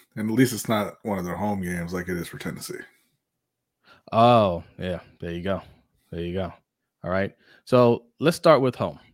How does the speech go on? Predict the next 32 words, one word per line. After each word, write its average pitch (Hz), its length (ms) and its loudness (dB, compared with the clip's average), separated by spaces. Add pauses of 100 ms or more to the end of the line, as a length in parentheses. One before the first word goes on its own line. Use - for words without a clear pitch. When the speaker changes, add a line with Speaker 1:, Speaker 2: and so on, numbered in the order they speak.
(120)
Speaker 2:
Let's 127 100 -6
start. - 180 -2
Oh, 160 120 4
what's 285 260 -2
up, 85 140 -4
Danny? 80 320 -10
We 127 100 -12
gotta 98 140 -4
say - 140 -14
what's - 180 -16
up - 80 -20
to - 100 -16
Danny - 380 -16
here. - 240 -18 (460)
Says, 90 200 -8
"Welcome 120 320 0
to 120 100 0
the 117 80 -2
stream, 120 280 0
everyone. 117 520 0
Hit - 220 -4
the 95 60 -4
like 104 260 -2
button 107 220 -2
and - 60 -12
subscribe. 107 520 -2 (260)
Speaker 1:
<laughs> - 220 -14
Speaker 2:
Schedule 117 460 0
comes 120 240 -2
out 120 120 2
tomorrow." 98 380 -2
Speaker 1:
Thank - 80 -20